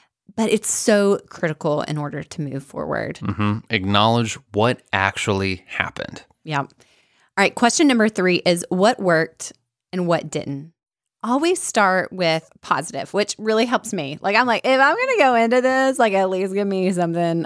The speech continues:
Speaker 1: a little
Speaker 2: I know.
Speaker 1: positive.
Speaker 2: I need to remember this too, 'cause I'm like, "Nothing worked.
Speaker 1: <laughs>
Speaker 2: Everything was bad."
Speaker 1: Yeah, I mean, no matter how bad things went, there are some positive points. You can always come up with a few things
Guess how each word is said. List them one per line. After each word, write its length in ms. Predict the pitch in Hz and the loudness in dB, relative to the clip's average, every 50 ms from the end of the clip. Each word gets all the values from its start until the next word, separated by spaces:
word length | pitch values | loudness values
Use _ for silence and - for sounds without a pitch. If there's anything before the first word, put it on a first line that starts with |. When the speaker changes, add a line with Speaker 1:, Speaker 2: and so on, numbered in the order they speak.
| - _ - | -6 _ -4
Speaker 1:
a 120 | 185 180 | -2 -2
little 400 | 175 175 165 156 156 156 156 156 | 0 0 0 0 2 2 2 2
Speaker 2:
I 140 | 147 127 123 | 2 2 2
know. 320 | 120 117 113 113 110 113 113 | 2 2 2 2 0 0 0
Speaker 1:
positive. 380 | - 156 135 135 - 139 120 - | 2 2 2 0 -2 -2 0 0
Speaker 2:
I 80 | 139 | 2
need 120 | 139 151 147 | 2 2 2
to 60 | 139 | 2
remember 260 | 135 127 120 117 117 | 2 2 2 0 0
this 160 | 110 107 104 | -2 -4 -2
too, 120 | - 120 113 | -2 -2 -2
'cause 100 | 123 123 | 0 0
I'm 80 | 151 | 0
like, 100 | 160 196 | 0 0
"Nothing 840 | 233 247 233 240 262 302 311 285 262 262 - 220 190 175 180 185 190 | 0 0 0 0 2 2 2 2 2 0 -2 -4 -4 -4 -4 -4 -2
worked. 420 | 190 190 170 151 143 139 156 - 302 285 - 508 453 - - 494 427 - - 403 | 0 2 2 2 0 -2 -6 -10 -6 0 2 2 2 2 2 0 0 2 0 0
Speaker 1:
<laughs> 480 | - - 285 262 - _ - - - | 0 0 -4 -6 -6 _ -20 -16 -10
Speaker 2:
Everything 560 | 208 220 226 226 196 196 190 190 190 185 175 | -6 -4 -4 -2 0 -2 -2 -2 -2 -6 -4
was 200 | 165 151 139 131 | -4 -6 -6 -6
bad." 640 | 131 _ - 262 240 190 165 131 95 76 76 - - - _ _ _ _ _ _ _ _ _ _ _ _ _ | -10 _ -2 -2 0 2 2 0 0 -2 -4 -8 -10 -16 _ _ _ _ _ _ _ _ _ _ _ _ _
Speaker 1:
Yeah, 220 | _ 302 359 285 - | _ 0 0 2 2
I 80 | 247 277 | 2 0
mean, 160 | 277 262 233 - | -2 -2 -4 -4
no 440 | 254 262 247 269 311 320 320 320 | -4 -2 0 2 2 2 2 2
matter 440 | 320 302 285 240 220 208 214 214 208 202 | 0 -2 -2 -2 0 0 0 0 0 -2
how 720 | - - - - - 247 247 214 202 220 208 208 214 208 - - - | -4 -8 -14 -10 -6 0 2 2 4 4 4 4 2 2 0 -2 -10
bad 560 | 196 180 - 208 180 170 175 175 180 202 - | -10 -4 0 2 4 6 6 4 2 0 0
things 340 | - 185 180 180 180 175 190 | -2 0 0 0 -2 -2 0
went, 280 | 190 180 175 - - - | 0 0 0 0 -2 0
there 160 | - 427 453 - - | 2 2 4 6 6
are 200 | 220 202 196 220 | 6 4 4 2
some 200 | - 196 185 185 | -2 -2 -2 0
positive 440 | - 170 160 165 160 160 160 160 | 2 2 2 2 0 -2 -4 -4
points. 220 | - 170 165 - - | -4 -6 -4 0 0
You 80 | 349 | 2
can 120 | 359 349 - - | 2 2 2 2
always 420 | 196 190 180 190 190 185 180 180 | 2 2 4 4 4 2 2 0
come 180 | - 208 175 170 | -2 -2 0 2
up 240 | 156 156 - - | 2 2 0 -2
with 140 | - 180 - | -4 -6 -6
a 40 | 175 | -6
few 260 | 175 - 156 147 156 | -8 -6 -4 -4 -4
things 600 | - - - 156 143 139 135 147 151 - - - | -2 -4 -4 -4 -4 -2 -4 -4 -4 -6 -8 -8